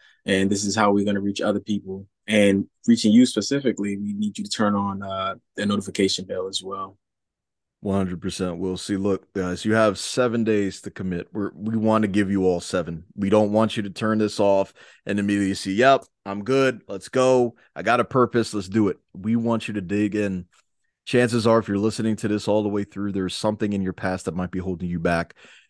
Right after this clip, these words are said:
Speaker 2: Um, whether it's an experience that you had in the past that has now gripped you with fear that you cannot overcome. Maybe there's something that you're trying to suppress, um, that is also holding you back from achieving the goals and the dreams that you have.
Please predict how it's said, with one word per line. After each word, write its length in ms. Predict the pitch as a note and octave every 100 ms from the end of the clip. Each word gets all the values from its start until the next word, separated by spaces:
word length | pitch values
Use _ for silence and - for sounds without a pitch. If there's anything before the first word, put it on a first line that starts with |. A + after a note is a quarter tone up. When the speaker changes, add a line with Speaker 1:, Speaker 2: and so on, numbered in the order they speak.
| _ -
Speaker 2:
Um, 380 | F2 F2 F2
whether 240 | F#2 G2 G2
it's 140 | -
an 80 | G2
experience 460 | F2+ - G2+ G#2 G2
that 100 | F#2
you 80 |
had 240 | F#2 G2+ G#2+
in 60 |
the 60 | G2+
past 520 | - G#2 G#2 A2 -
that 220 | F#2 F2+ _ -
has 300 | F2 F2 F2
now 540 | F#2+ F#2+ F#2+ F2+ F2 - - _ _ _ _ -
gripped 400 | G2 B2 - B2
you 120 | A#2
with 160 | G#2+
fear 480 | - A#2 A2+ A#2+ B2+ A#2+
that 220 | G2+ -
you 80 | G#2+
cannot 320 | A2 G#2 G#2+
overcome. 680 | G#2 G#2+ - A2+ A2 A2+ G#2
Maybe 240 | G2 G2
there's 180 | F#2+ F#2+
something 320 | G#2+ G2 G2+
that 160 | F#2+ -
you're 80 | F2+
trying 320 | A2 A2 A#2
to 120 | A2+
suppress, 760 | - G2 - B2+ F2 - - - _ _ _ -
um, 260 | F#2+ F2+ E2+
that 160 | F#2 F2+
is 160 | -
also 320 | G2 F#2+ G2+
holding 320 | F2+ G2 G2 F#2+
you 120 | F2+
back 320 | F#2 F2+ F2
from 240 | - F2+
achieving 560 | F2 - A2 A2 G2+ G2
the 80 | F2+
goals 320 | F#2+ F#2 F2+
and 80 | F2
the 40 |
dreams 300 | D#2+ F2+ F2
that 160 | E2 -
you 80 | E2+
have. 320 | E2+ D#2+